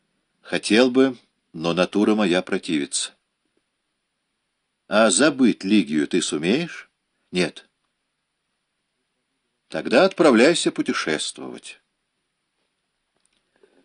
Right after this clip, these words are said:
Тут рабы доложили, что завтрак готов, и Петроний, которому показалось, что он набрел на удачную мысль,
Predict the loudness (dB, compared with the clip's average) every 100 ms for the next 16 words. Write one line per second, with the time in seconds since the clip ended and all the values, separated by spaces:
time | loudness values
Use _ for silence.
0 | _ 2 4 4 4 4 4 2 2 2
1 | 2 0 0 2 -2 -4 -6 -4 -2 -2
2 | -2 -8 -20 -20 -4 -2 0 -2 2 2
3 | 2 -2 -2 0 -2 -2 -6 -4 0 0
4 | 0 -2 -6 -10 -6 0 0 0 -2 2
5 | 2 2 -2 -4 -4 -4 -6 -6 -2 -2
6 | -2 -6